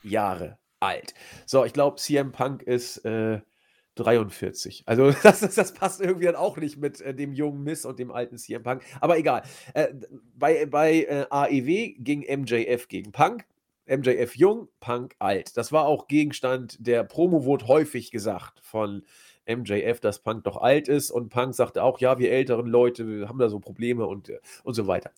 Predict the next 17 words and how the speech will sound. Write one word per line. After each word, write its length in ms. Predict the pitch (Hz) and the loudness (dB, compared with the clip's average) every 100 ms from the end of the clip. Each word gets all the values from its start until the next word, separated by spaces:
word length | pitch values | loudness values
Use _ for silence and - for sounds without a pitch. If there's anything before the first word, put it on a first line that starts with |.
| - - - - | -18 -18 -20 2
Das 180 | 147 165 | 4 6
wurde 200 | 196 185 | 6 4
hier, 340 | 160 180 180 - - | 2 4 4 0 -10
war 240 | 131 147 - | -6 -4 -2
auch 140 | 127 | -4
die 100 | 143 | -6
Grundkonstellation 960 | 131 135 135 123 120 120 117 - 117 110 | -8 -8 -4 -4 -2 -2 -2 -4 -8 -8
zwischen 420 | - 107 117 104 | -10 -10 -10 -14
Miz 240 | 113 110 - | -8 -8 -8
und 200 | 110 - | -12 -8
Edge. 300 | 98 - - - - _ | -8 -8 -16 -20 -20 _
Dann, 300 | 165 196 104 | 4 4 0
das, 260 | 131 127 - - | -4 -6 -8 -14
das 200 | 117 135 | -8 -4
war 120 | 147 151 | -2 -2
für 120 | 160 | -2
mich 320 | 156 147 | -2 -4